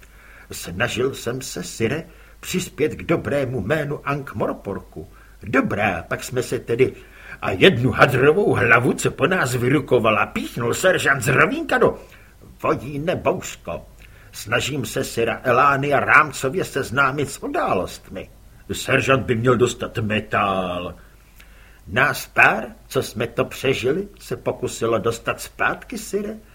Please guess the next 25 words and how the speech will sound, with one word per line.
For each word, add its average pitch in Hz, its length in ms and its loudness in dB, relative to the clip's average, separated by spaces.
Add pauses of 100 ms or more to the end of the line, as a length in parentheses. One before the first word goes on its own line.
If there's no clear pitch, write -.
(240)
ale 139 200 4
pořád 240 500 -2
jsme 147 180 -4
se - 180 -4
museli 123 400 -4
schovávat 123 640 -2
před 117 240 -2
jejich 110 320 0
hlídkami 156 640 -4
a 131 120 -8
právě 110 420 0
jsme 107 220 -6
se - 180 -6
rozhodli, 113 500 0
že 107 120 -2
se - 160 -4
tady 101 260 -4
mezi 107 280 -2
těmi 107 300 -4
balvany 98 480 0
ukryjeme 110 600 -4
a 101 100 -6
vyčkáme 95 580 -4
do 101 180 -4
rána, 120 460 -2